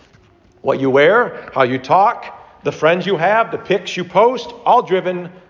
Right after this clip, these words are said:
all determined by a need to impress them, seeking to be first. You are their servant.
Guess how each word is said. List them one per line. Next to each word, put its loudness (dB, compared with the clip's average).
all 4
determined -2
by 2
a 0
need -4
to -6
impress -6
them, -8
seeking -10
to -10
be -8
first. -2
You -4
are 2
their -2
servant. -10